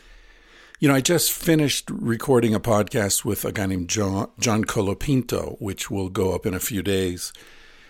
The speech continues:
Fascinating guy. He's a, an author, New Yorker staff writer, used to write for Rolling Stone. He wrote a book about, um, a guy named David,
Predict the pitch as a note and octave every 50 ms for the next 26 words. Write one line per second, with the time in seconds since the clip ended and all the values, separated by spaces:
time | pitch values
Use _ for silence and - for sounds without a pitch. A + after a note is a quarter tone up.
0 | _ _ - - - D#3 C3+ A#2+ G#2 - A#2 G#2 F#2+ F2 F2 F#2 F2+ F2+ F2 F2
1 | E2 E2 F2 F2 F2+ F2+ F2 F2 E2 E2 F2 - C3 A#2 A2 G#2 A2 A2 G#2 -
2 | - - G#2 G2+ G2+ G2 F#2+ F#2 F#2 F#2 G2 G#2 G#2 G#2 G2+ G2 G2+ F#2+ F#2 G2
3 | - - G2 F#2 F2 - - - G#2 G2 F#2+ F#2 - - G2+ G2 F#2+ F#2 F2+ F#2
4 | F2+ F2+ F2 F2+ F2+ F2 F2+ - - - F#2+ F#2+ F#2+ - - G#2+ G#2 F#2 F#2+ F#2+
5 | F#2+ F#2 G2 F#2+ - - - G#2+ F#2+ F#2 F#2 F#2 F2+ F#2 F#2+ F2 G2 B2 B2 C3
6 | C3 B2 A2+ G#2+ F#2+ F#2 G#2+ G2+ G2+ G2 - - - - F#2+ F2 G2 F#2 F2+ F2+
7 | F2+ F#2+ - - _ _ - - _ _ _ _ _ _ _ _ _ _ _ _
8 | _ _ _ _ _ _ _ _ _ _ _ _ _ _ _ - - - - G2+
9 | G2 F#2+ F#2 F#2 F2+ E2+ F2 - - _ - B2 G#2 G2 A2 G#2 G2 F#2 F2 F2+
10 | - A2+ G#2 G#2+ G#2+ G#2+ F2+ F#2 F#2 F2+ F2 F2 F#2 - -